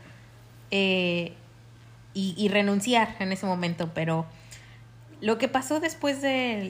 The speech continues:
este podcast es que terminamos de grabar y me quedé platicando con ellas. Y al escucharme mientras yo estaba contando la historia de las cosas que él hacía, de las cosas que decía y de lo mal que me la estaba pasando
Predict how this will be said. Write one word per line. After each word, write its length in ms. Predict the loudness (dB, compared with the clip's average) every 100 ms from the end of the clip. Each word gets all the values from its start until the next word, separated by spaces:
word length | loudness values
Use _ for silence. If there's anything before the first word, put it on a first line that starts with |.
| -2
este 200 | -2 -2
podcast 640 | -2 -4 -2 -2 -2 0
es 200 | -4 -4
que 380 | -4 0 2 0 0
terminamos 420 | 0 0 0 -2
de 80 | -2
grabar 480 | -2 0 2 2 2
y 80 |
me 160 | -2 -4
quedé 200 | -4 -4
platicando 540 | -2 -4 -4 -4 -4
con 200 | -2 -2
ellas. 340 | -2 -2 -4 -4 -10 -20 -20 -20 -20 -20 -20 -20 -6
Y 220 | 0 4
al 160 | 4 4
escucharme 580 | 0 -4 -4 -2 -2
mientras 400 | 0 -2 -2 -4
yo 120 | 0 0
estaba 320 | 0 -2 -2
contando 440 | -2 -2 -2 -2
la 120 | -2
historia 500 | -4 -4 -2 0 0
de 120 | -2 -2
las 260 | -4 -6
cosas 480 | -6 -4 -2 -6 -6
que 160 | -4 -2
él 180 | -2
hacía, 720 | -4 -6 -8 -6 0 2 2
de 100 | 0
las 220 | -2 -4 -4
cosas 460 | -6 -4 -6 -8 -14
que 220 | -4 -4
decía 920 | -2 -2 -2 -4 -4 0 2 2 0 -4 -18 -20 -20 -20 -20 -20 -6
y 160 | -2
de 180 | 2 4
lo 200 | 4 2
mal 320 | 2 2 0
que 80 | -2
me 80 | -2
la 80 | -2
estaba 360 | 0 0 0
pasando 760 | -2 -4 -2 -2 0 0 -2